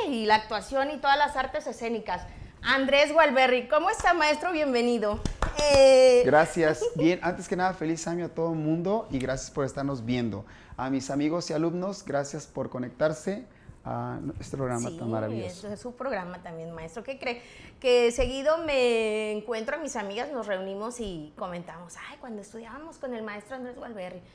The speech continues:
Speaker 1: De hecho, me preguntó Elisa Sánchez, una amiguita muy linda, muy guapa, una periodista.
Speaker 2: Saludos, saludos,
Speaker 1: Un beso,
Speaker 2: saludos.
Speaker 1: Elisa Sánchez. Eh, ¿qué, qué ha sido de usted? Y le digo, "Lo voy a tener en el programa". "Elisa, aquí lo tengo". <laughs>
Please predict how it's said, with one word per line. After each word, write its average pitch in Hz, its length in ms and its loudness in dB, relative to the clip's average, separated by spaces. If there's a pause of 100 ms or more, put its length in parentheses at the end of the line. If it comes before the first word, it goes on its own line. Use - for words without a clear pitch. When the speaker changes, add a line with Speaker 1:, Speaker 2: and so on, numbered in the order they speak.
(300)
Speaker 1:
De 214 140 -2
hecho, 208 160 -8
me 262 120 -6
preguntó 190 680 -2
Elisa 190 400 -2
Sánchez, 220 540 -8
una 214 160 -6
amiguita 208 420 -8
muy 208 200 -8
linda, 196 200 -10
muy 190 160 -8
guapa, 277 300 -2
una 302 180 -2
periodista. 226 240 0 (340)
Speaker 2:
Saludos, 392 40 -6
saludos, - 460 -4
Speaker 1:
Un 277 60 -2
beso, 285 200 2
Speaker 2:
saludos. 311 160 0
Speaker 1:
Elisa 285 180 -6
Sánchez. 277 440 -6 (560)
Eh, 240 680 0
¿qué, 202 240 -14 (300)
qué 240 100 -10
ha 269 80 -10
sido 294 300 -8
de 311 100 -6
usted? 285 320 -4
Y 285 140 -6
le 233 100 -2
digo, 226 140 -2
"Lo 220 100 0
voy 226 100 0
a - 60 -4
tener 381 220 -2
en 381 40 -4
el 403 140 -2
programa". 262 560 0
"Elisa, 262 480 -2
aquí 262 220 -8
lo 320 160 0
tengo". 214 280 -2
<laughs> 349 100 -4